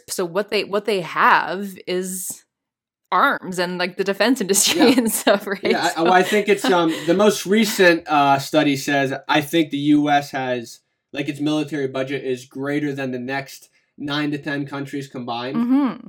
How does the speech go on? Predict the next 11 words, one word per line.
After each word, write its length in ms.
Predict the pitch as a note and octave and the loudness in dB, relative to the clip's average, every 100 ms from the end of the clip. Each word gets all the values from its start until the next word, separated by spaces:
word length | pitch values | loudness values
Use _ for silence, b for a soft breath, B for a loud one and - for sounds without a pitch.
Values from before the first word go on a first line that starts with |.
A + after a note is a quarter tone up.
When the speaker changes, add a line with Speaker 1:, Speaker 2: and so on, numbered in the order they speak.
| F#3 | -20
Speaker 2:
So, 300 | _ D3 C3+ C3 | _ -6 -4 -4
and 280 | D3 D#3+ | -6 -4
it 80 | E3 | -4
shows, 280 | C#3+ G3 F3 | -2 -2 0
I 100 | F3+ | 0
mean, 300 | F#3 F3 E3 _ - | 2 0 -2 _ -4
and 80 | G3+ | -2
again, 300 | G3+ G#3 D#3 | 0 0 0
this 180 | A3+ D4 | -4 -4
isn't, 320 | B3 B3 - | -8 -8 -4
like, 320 | F3 D#3+ | -4 -4